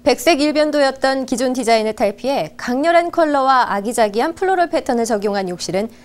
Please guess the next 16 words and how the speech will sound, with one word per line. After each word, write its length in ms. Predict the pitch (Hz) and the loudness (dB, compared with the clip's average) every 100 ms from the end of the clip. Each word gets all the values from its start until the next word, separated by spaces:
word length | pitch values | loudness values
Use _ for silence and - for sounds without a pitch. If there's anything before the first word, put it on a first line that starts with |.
| - - | -20 -4
차 180 | 349 | 2
한 200 | 359 349 | 4 2
잔의 440 | 311 285 269 269 190 | 2 0 0 -2 -2
여유를 320 | 180 247 320 | -2 0 -2
즐길 280 | 294 277 262 | -2 -2 -4
수 140 | 262 | -2
있는 200 | 220 233 | -2 -2
생활 300 | 320 359 370 | -2 0 0
공간으로서도 800 | 339 311 254 202 190 170 165 180 | 0 0 0 -2 -4 -6 -4 -6
손색이 400 | - 269 247 202 | -4 -4 -2 -2
없는데요. 560 | 175 180 180 160 165 240 - - - - | -2 -2 -6 -4 -2 -2 -4 -20 -10 0
보여주고 400 | 330 370 359 339 | 2 2 0 -2
싶은 360 | - 311 294 | -4 -4 -2
욕실 420 | 202 202 - 165 160 | -2 -2 -2 -4 -6
함께 400 | 320 320 302 285 | -8 -4 -2 0
만나보시죠. 760 | 196 202 214 170 - - 151 | 0 0 -2 -2 -8 -8 -8